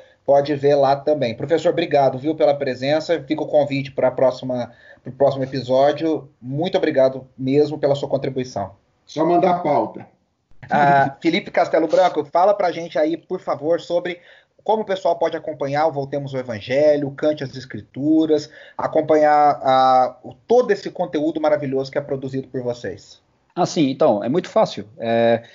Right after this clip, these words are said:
Speaker 3: só ir nas redes sociais, né, do Ministério Fiel e do Voltemos ao Evangelho. Vocês podem ir diretamente pro site também,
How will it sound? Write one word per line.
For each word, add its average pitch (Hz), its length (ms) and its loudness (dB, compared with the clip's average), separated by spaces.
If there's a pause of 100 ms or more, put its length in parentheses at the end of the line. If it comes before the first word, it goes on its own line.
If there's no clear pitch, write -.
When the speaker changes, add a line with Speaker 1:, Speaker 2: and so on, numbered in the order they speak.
(240)
Speaker 3:
só - 360 2
ir 151 60 4
nas 135 140 0
redes 135 160 -2
sociais, 147 600 0
né, 131 380 0
do 123 120 -4
Ministério 120 400 0
Fiel 117 400 2
e - 20 2
do 117 100 -2
Voltemos 110 320 -2
ao 107 80 -2
Evangelho. 117 600 0
Vocês 117 320 -4
podem 123 300 0
ir - 20 -2
diretamente 123 460 0
pro 139 100 -6
site 131 380 -2
também, 139 360 -4